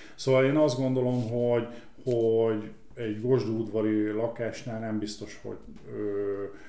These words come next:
pontosan mérhető ez, mert ott tényleg óriási esés is tapasztalható. Viszont, ö, ez a húsz százalék szerintem reális tud lenni. Vannak olyan lakások, ami ugye,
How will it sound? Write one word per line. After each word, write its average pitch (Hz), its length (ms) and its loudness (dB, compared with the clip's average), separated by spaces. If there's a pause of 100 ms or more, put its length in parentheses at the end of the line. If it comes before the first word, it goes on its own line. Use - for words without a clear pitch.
(680)
pontosan 113 600 -2
mérhető 113 500 -2
ez, 110 120 -2
mert 107 140 -4
ott 107 100 -8
tényleg 110 300 -2
óriási 104 720 -4
esés - 440 -8
is - 160 -14
tapasztalható. 107 1040 -6 (760)
Viszont, 123 640 -2
ö, 120 240 2 (560)
ez 110 120 -6
a 123 40 0
húsz 113 220 -4
százalék 104 420 -2
szerintem 104 400 -8
reális 104 500 -10
tud 120 180 -16
lenni. 120 340 -12
Vannak 131 260 0
olyan 120 140 2
lakások, 117 500 -2
ami 107 160 -2
ugye, 104 200 0